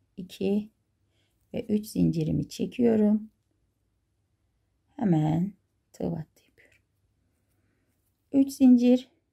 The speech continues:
tığ battı. Şöyle bakın. Ee, şimdi arkadaşlar motifimizi buraya koyduğumuzda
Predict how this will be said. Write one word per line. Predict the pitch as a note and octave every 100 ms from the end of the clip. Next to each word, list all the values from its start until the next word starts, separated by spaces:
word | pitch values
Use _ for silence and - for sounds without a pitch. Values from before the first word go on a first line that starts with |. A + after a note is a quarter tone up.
| _ _ _ _ _ _ _ _ _ _
tığ | - F3
battı. | F3 - _ - A#3+ _ _ _ _ _ _ _ _
Şöyle | - G#3 G#3
bakın. | F3+ - G#3 _ _ _ _ _ _
Ee, | - -
şimdi | - E4 G#3+ G#3+
arkadaşlar | G#3+ A#3 G3+ - G3+
motifimizi | G#3 B3+ C#4 C#4+ C#4 C#4 C#4
buraya | C4 C4 G#3
koyduğumuzda | - B3 B3 B3 A#3+ A3+ G#3+ - G3+ F3+